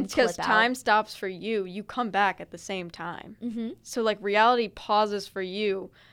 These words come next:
Speaker 1: and everybody else doesn't go on in that, like, timeline of existence. That's so weird.
Speaker 2: <laughs> I hate
Speaker 1: Reality
Speaker 2: it.
Speaker 1: is, I hate that.
Speaker 2: I hate time. So what did you think? You were satisfied? It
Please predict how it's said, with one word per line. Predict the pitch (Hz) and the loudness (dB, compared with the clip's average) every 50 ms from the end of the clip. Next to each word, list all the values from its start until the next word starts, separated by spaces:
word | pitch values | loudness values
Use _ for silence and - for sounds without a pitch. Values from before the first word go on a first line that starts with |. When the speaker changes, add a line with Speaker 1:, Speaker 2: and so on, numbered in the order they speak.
| _ _ _ _ _ _ _ _ _ _ | _ _ _ _ _ _ _ _ _ _
Speaker 1:
and | - 175 196 208 | -4 -2 0 0
everybody | 208 220 240 233 226 208 208 214 | 0 0 0 0 2 4 4 4
else | 226 226 - | 4 4 0
doesn't | 220 202 196 190 - - | -2 -4 -4 -6 -6 -4
go | - 220 208 190 | -2 0 2 4
on | 190 202 214 208 196 180 | 4 6 6 4 4 0
in | 175 | -4
that, | 175 175 101 175 | -4 -4 -2 -2
like, | 180 175 - - | -2 -4 -4 -8
timeline | - - 233 190 180 180 180 180 180 180 180 | -8 -4 -2 -2 -2 -2 -2 -2 -2 -2 -4
of | 180 | -4
existence. | 180 175 - 196 208 202 - - - - - - - - - - | -6 -6 -4 -4 -6 -6 -6 -8 -10 -10 -12 -14 -18 -20 -14 -8
That's | - 240 240 - | -8 -6 -4 0
so | - 269 | 2 2
weird. | 254 208 214 190 180 - - - - _ | 4 4 2 -2 -4 -6 -8 -12 -12 _
Speaker 2:
<laughs> | |
I | 254 | -10
hate | 294 320 - - - - - | -10 -8 -10 -14 -16 -2 4
Speaker 1:
Reality | 233 240 247 262 262 254 233 240 | 6 8 10 10 10 8 6 2
Speaker 2:
it. | 220 - | -2 -4
Speaker 1:
is, | - - - | -6 -6 -4
I | 214 | -4
hate | 214 220 214 185 180 - | -2 -4 -4 -6 -6 -8
that. | - - - - - - _ - _ _ _ - | -10 -10 -10 -10 -12 -16 _ -20 _ _ _ -14
Speaker 2:
I | 208 | -12
hate | 214 208 196 180 - | -10 -10 -10 -12 -12
time. | - 196 196 196 190 190 196 196 196 - _ _ _ - _ _ _ _ _ _ _ _ _ _ _ _ _ _ _ _ _ _ _ _ _ _ _ _ _ _ _ _ | -14 -12 -12 -10 -10 -10 -12 -12 -14 -18 _ _ _ -20 _ _ _ _ _ _ _ _ _ _ _ _ _ _ _ _ _ _ _ _ _ _ _ _ _ _ _ _
So | - - 240 208 | -8 -4 -2 -2
what | 202 196 | -2 -2
did | 208 208 | -4 -8
you | 240 262 | -8 -8
think? | - 240 240 240 - _ - _ _ _ _ _ | -8 -8 -8 -8 -12 _ -20 _ _ _ _ _
You | 208 202 | -8 -8
were | 196 196 | -8 -6
satisfied? | 196 214 196 196 202 - - 240 226 226 | -4 -4 -4 -4 -4 -6 -8 -8 -8 -8
It | 233 | -10